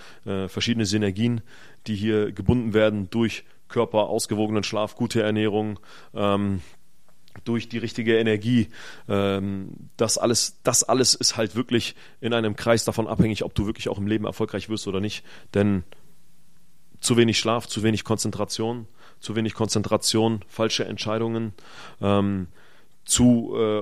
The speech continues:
unausgewogene Ernährung, zu schlechte Ernährung, sprich, du wirst, äh, dick.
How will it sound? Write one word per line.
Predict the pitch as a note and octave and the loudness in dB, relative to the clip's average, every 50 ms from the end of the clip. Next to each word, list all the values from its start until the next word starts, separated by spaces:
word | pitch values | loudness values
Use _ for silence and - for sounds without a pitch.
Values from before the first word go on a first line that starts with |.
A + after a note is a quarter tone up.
| G2+ - - | -2 -4 -4
unausgewogene | A#2+ A#2+ A#2 D#2 A#2 A2 - - G#2+ G2+ A2+ A2+ A#2 A2+ A2 G#2+ G#2 G#2 | -4 -2 0 0 -2 -2 2 0 2 4 4 4 4 4 4 2 2 0
Ernährung, | - G#2 G2+ A2 A#2 A#2 A#2 A#2 A#2 A2+ A2 A2 G2+ | -2 -2 0 2 2 2 2 0 -2 -4 -6 -8 -10
zu | - - G#2 | -8 -8 -6
schlechte | - A2+ A2 - - A#2 | -2 -2 -2 0 0 0
Ernährung, | G2+ G#2 G2+ A2 A2+ G#2+ A2+ A2+ A2 G#2+ - - | 0 2 2 2 2 2 0 -2 -2 -6 -10 -14
sprich, | - - - - A2+ G#2+ - - - - - - - - - | -16 -14 -2 -2 -2 0 0 -4 -6 -8 -16 -18 -18 -8 -4
du | A2+ G#2 G#2 | -4 0 2
wirst, | A2 G#2+ - - - - | 2 0 0 -2 -4 -2
äh, | G#2+ G2+ G2+ G2 G2 | -2 0 0 -2 -2
dick. | - - B2+ A#2+ - - - | 2 4 2 2 2 -6 -10